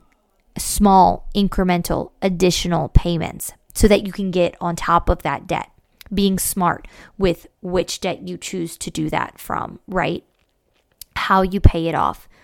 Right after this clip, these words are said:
what the waterfall looks like, really knowing your numbers. Those are all critical components to having a healthy mindset and a healthy appreciation for some good debt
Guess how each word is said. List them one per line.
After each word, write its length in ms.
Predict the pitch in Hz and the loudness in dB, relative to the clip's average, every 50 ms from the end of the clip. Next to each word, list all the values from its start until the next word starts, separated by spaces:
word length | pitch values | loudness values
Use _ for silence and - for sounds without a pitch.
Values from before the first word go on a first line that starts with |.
| _ _ _ | _ _ _
what 280 | - 175 180 190 190 - | -4 2 2 2 4 4
the 100 | 220 202 | 2 2
waterfall 680 | 185 180 175 180 180 180 175 - - 165 165 165 151 | 4 4 4 4 4 2 0 0 -2 -2 -2 -2 -2
looks 260 | - 170 - - - | -6 -8 -8 -8 -8
like, 240 | - - - - - - - - | -8 -8 -10 -12 -18 -20 -12 -6
really 600 | 208 190 175 170 180 185 190 185 180 190 196 196 | -2 0 2 4 4 6 4 4 4 2 0 0
knowing 560 | 185 175 165 165 160 165 165 165 165 165 175 - _ _ _ _ _ _ _ _ - | 2 2 2 2 0 0 -2 -4 -4 -6 -8 -10 _ _ _ _ _ _ _ _ -14
your 240 | - 165 165 156 160 | -10 -6 -6 -4 -4
numbers. 520 | 156 160 - - - - - - - - - _ _ _ _ _ _ - | -6 -8 -8 -10 -10 -10 -10 -10 -12 -12 -16 _ _ _ _ _ _ -8
Those 440 | 202 175 165 185 175 180 185 185 226 | -2 2 6 6 8 6 6 6 6
are 100 | 220 202 | 6 6
all 200 | 185 180 170 - | 6 6 4 2
critical 520 | - - - - 175 165 170 - - 175 | -2 -4 -2 -2 0 0 -2 -2 -4 -6
components 840 | 170 - 180 175 - - - 160 160 165 185 240 294 302 - - - _ _ _ _ - - - - _ _ - | -4 -4 0 4 6 6 6 4 2 -2 -2 -2 -4 -4 -8 -10 -12 _ _ _ _ -20 -20 -20 -20 _ _ -8
to 180 | - - 214 180 | -4 0 2 2
having 420 | - - - 180 180 170 180 175 | 2 4 4 2 2 2 2 0
a 60 | 170 165 | -2 -2
healthy 340 | - 170 160 - - 175 | -2 -2 -2 -2 -2 -4
mindset 760 | 170 165 156 156 151 156 165 - - - - - - - - - _ _ _ _ _ _ _ | -4 -4 -4 -4 -4 -6 -6 -6 -6 -4 -2 -2 -2 -2 -6 -10 _ _ _ _ _ _ _
and 140 | - 185 180 | -4 -2 -2
a 60 | 170 | -2
healthy 340 | - - 165 - - 185 175 | -2 -4 -6 -4 -2 0 0
appreciation 960 | 160 - - 190 175 160 - - - 175 156 151 - - 220 240 262 277 294 - _ _ _ _ _ _ _ | 2 2 0 0 -2 -6 -6 -6 -6 -4 -4 -4 -4 -2 0 0 0 -2 -4 -10 _ _ _ _ _ _ _
for 240 | - - - - 196 | -18 -12 -6 -4 -4
some 260 | - - 190 180 175 | -4 -4 -4 -4 -2
good 220 | 160 175 170 165 - | 0 0 -2 0 0
debt 300 | 170 160 - - - | -2 -4 -4 -4 -8